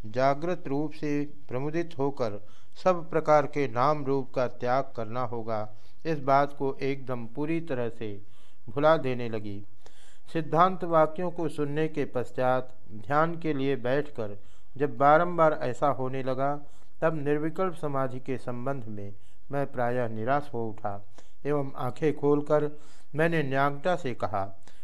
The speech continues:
"मुझसे यह संभव नहीं है, मन को पूर्णतया निर्विकल्प कर आत्मचिंतन करने में मैं असमर्थ हूँ।" न्यांगटा अत्यंत उत्तेजित होकर तीव्र तिरस्कार करता हुआ बोला,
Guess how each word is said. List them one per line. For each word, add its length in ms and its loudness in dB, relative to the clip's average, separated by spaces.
"मुझसे 300 0
यह 140 4
संभव 420 0
नहीं 280 0
है, 400 -4
मन 180 2
को 180 0
पूर्णतया 600 4
निर्विकल्प 640 0
कर 220 2
आत्मचिंतन 920 -2
करने 360 -2
में 280 -2
मैं 160 0
असमर्थ 540 -2
हूँ।" 320 -2
न्यांगटा 420 2
अत्यंत 480 0
उत्तेजित 720 0
होकर 300 0
तीव्र 400 -2
तिरस्कार 580 0
करता 360 0
हुआ 260 2
बोला, 340 -2